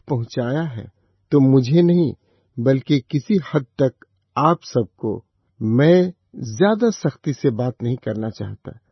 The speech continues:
लेकिन मज़कूरा शख्स के लिए ये काफी है कि उसे जमात के अक्सर लोगों ने सजा दी है। अब जरूरी है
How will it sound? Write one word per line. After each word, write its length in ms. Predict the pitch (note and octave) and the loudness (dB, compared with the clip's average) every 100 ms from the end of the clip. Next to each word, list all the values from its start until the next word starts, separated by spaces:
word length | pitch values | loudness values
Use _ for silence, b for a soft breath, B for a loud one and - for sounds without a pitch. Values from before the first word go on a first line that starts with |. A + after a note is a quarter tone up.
| _ _ - | _ _ -4
लेकिन 360 | C3+ C#3 - C3 | 0 0 2 2
मज़कूरा 600 | B2+ B2 - D#3+ E3 D3+ | 2 0 -2 0 2 0
शख्स 360 | - C3 - | 0 -6 -6
के 160 | - B2+ | -4 -2
लिए 380 | A#2 B2 A#2 A2+ | 0 -2 -2 -6
ये 60 | |
काफी 480 | A2+ - G2+ - F3+ | -8 -8 -8 -6 -6
है 200 | B2+ G2 - _ _ _ _ | -6 -10 -16 _ _ _ _
कि 140 | D3 | 2
उसे 380 | D3+ C#3 - C#3 | 2 0 -2 -2
जमात 480 | A#2 B2 A#2 C3 C#3 - | 0 -2 0 -2 -4 -4
के 80 | B2 | -6
अक्सर 600 | - _ D3 - - F#3+ | -6 _ -8 -6 -2 0
लोगों 360 | C#3+ C#3 B2 | 2 2 2
ने 120 | C3 A#2+ | 0 -2
सजा 460 | - - G#2 A2+ | -6 -8 -6 -6
दी 220 | F#2 G#2 | -8 -12
है। 200 | G2+ A#2 - _ _ _ - | -14 -16 -20 _ _ _ 0
अब 160 | E3 C#3+ | 0 2
जरूरी 600 | A2+ B2 A2+ A#2+ F#3+ A3 | 2 2 2 0 0 -2
है 160 | A#2 | -4